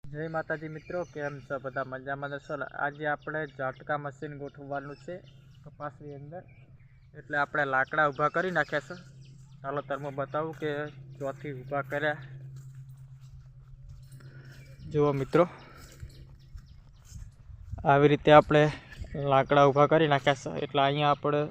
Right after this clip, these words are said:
વાયર બાંધવાનો છે. ને એક આપણે આગળ બાંધે લાકડા આવી રીતે દસ દસ ફૂટના ગાળાની અંદર આપણે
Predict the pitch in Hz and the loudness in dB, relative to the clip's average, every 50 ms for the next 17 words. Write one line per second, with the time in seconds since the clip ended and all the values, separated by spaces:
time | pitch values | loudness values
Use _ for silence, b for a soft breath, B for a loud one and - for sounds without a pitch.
0 | - - - - - - - - - - - - - - - - - - - - | -8 -16 -20 -20 -20 -20 -20 -20 -20 -20 -20 -20 -20 -20 -20 -20 -20 -20 -18 -12
1 | - 135 135 135 135 139 135 127 131 127 123 117 131 131 135 139 143 135 - 151 | -2 4 6 8 8 8 6 4 2 0 0 2 2 2 4 4 2 0 -2 -2
2 | 160 - - - - - - - - - - - - - - - - - - - | -4 -4 -8 -20 -20 -20 -20 -20 -20 -20 -20 -20 -20 -20 -20 -20 -20 -18 -14 -12
3 | - - - - - - - - - - B B B B B B B B B B | -10 -10 -10 -12 -14 -16 -16 -18 -20 -18 B B B B B B B B B B
4 | B - - 143 143 139 139 143 135 - 143 139 131 139 139 135 135 135 135 143 | B -10 -4 -2 2 4 4 4 6 8 6 6 8 8 8 8 8 8 8 4
5 | 127 127 131 127 123 135 135 139 135 - 135 135 127 131 131 139 135 131 131 131 | 6 6 4 4 4 2 -2 -2 -2 -4 0 4 4 6 8 10 10 10 10 8
6 | 131 127 - - 156 170 165 B B B B B B B B - - - - - | 6 2 2 4 2 2 2 B B B B B B B B -18 -18 -18 -18 -18
7 | - - - - - - - - - - - - - - - - - - - - | -18 -20 -20 -20 -18 -18 -18 -18 -18 -18 -18 -20 -20 -20 -20 -20 -20 -20 -20 -20
8 | - - - - - - 160 156 156 151 - - 160 151 143 - - - 147 - | -20 -20 -20 -16 -8 0 4 6 6 6 6 4 2 0 0 0 -2 -6 -4 0
9 | - 156 143 143 139 143 143 143 143 143 143 143 143 147 147 143 143 139 - 143 | 4 6 6 8 10 12 12 12 12 10 8 4 6 8 10 10 10 10 8 4
10 | 147 156 151 139 | 0 0 0 -2